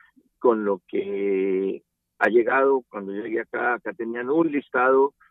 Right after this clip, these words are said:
de los jugadores que iban a llegar, porque ustedes saben que el profe Boder regresaba para acá el, el, el, el dos de enero. Lastimosamente, después no, no se dieron la,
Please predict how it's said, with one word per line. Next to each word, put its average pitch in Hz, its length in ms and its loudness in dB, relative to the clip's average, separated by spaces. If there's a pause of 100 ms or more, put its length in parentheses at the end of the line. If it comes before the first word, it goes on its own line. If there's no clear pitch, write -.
(100)
de 123 80 2
los 117 100 0
jugadores 107 420 0
que 104 140 -2
iban 131 220 -2
a 123 60 -6
llegar, 110 340 -4
porque 147 160 -8
ustedes 110 180 -4
saben 135 160 -2
que 117 100 -4
el 98 60 -2
profe 120 280 2
Boder 123 340 6
regresaba 123 760 0
para 101 200 -4
acá 175 300 -4
el, - 220 -6
el, 104 180 -6
el, 101 280 -4
el 101 160 -10
dos 113 140 0
de 131 80 4
enero. 143 360 0 (520)
Lastimosamente, 117 1200 2
después 104 420 -2
no, 110 300 -2
no 110 220 -2
se 120 160 0
dieron 117 320 -2
la, 92 200 -2